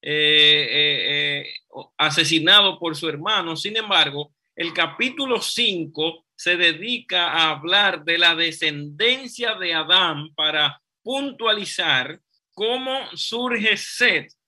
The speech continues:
Set, que es el sustituto, que es la persona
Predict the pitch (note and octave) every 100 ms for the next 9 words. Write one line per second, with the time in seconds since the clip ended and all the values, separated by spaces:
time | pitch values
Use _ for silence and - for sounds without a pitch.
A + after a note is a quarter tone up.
0 | _ _ - A#3 B3+ B3 - F#3+ G#3+ A#3
1 | - F#3+ G3 F3+ - F#3+ - F3 D#3 A#3+
2 | B3 - F3 - E3+ G3+ G#3+ G3+ F#3+ E3+
3 | D#3+ D#3+ F#3+ G3+ G#3